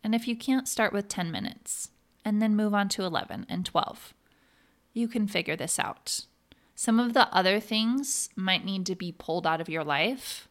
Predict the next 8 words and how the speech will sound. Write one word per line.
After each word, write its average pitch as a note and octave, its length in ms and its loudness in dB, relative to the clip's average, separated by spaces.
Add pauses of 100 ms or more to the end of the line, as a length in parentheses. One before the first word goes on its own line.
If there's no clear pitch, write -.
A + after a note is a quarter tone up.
(200)
like E3+ 460 0
the F3 180 0
hours E3 380 0
you F#3 80 -2
spend E3 320 -4
on E3+ 140 -4
social F3 340 -4
media. F3 580 0